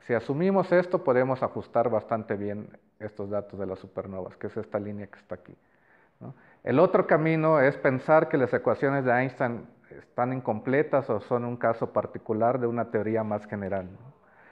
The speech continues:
Que a este tipo de modelos se llaman gravedad modificada, y aquí, este, el doctor Miguel es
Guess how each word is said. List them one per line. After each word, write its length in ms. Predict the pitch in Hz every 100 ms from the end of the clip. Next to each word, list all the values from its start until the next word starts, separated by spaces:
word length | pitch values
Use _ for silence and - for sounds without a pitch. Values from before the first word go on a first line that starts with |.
| - - _ _ -
Que 140 | 98
a 100 | 117
este 200 | 120 127
tipo 300 | - 135 131
de 80 | 120
modelos 420 | 113 110 120 123
se 100 | 110
llaman 340 | 110 110 110
gravedad 420 | 104 104 101 101 107
modificada, 840 | 107 98 - - - 98 95 92 -
y 360 | 95 95 98 -
aquí, 380 | 95 - 110 113
este, 280 | 110 - - - - _ _ _ _ _ - - - _
el 100 | 107
doctor 300 | 104 - 123
Miguel 420 | 123 110 113 120
es 380 | 117 107 - -